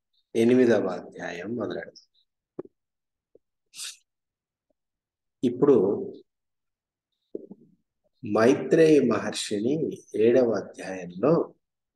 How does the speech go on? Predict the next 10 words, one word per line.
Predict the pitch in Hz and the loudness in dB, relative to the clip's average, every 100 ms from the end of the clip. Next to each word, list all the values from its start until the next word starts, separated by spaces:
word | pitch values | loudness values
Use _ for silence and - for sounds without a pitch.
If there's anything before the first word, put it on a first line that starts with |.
| - - - _ _ _ 110 | -12 -12 -20 _ _ _ 2
విదురుడు | 113 120 151 135 110 123 101 92 - _ _ _ _ _ - 113 | 4 6 6 6 6 6 4 0 -6 _ _ _ _ _ -14 -6
భాగవత | 98 101 113 110 107 104 - - | 0 2 4 2 0 -2 -6 -8
కథను | 92 92 92 | -8 -8 -10
చెప్పమని | - 87 - 92 117 190 - - - _ | -10 -10 -6 0 2 4 2 -2 -10 _
ప్రార్థిస్తాడు। | - 87 - - - - - - - _ _ _ _ _ _ _ _ _ _ _ _ _ _ _ - | -2 -2 -4 -6 -6 -6 -6 -6 -12 _ _ _ _ _ _ _ _ _ _ _ _ _ _ _ -2
మైత్రేయ | 107 113 117 120 107 | 0 0 4 6 6
మహర్షి | 90 - - 147 | 2 -4 0 2
ఈ | |
విధంగా | 113 92 95 95 | 2 0 -4 -4
చెప్తున్నారు, | 104 - - - 90 90 85 | -8 -10 -14 -12 -10 -8 -8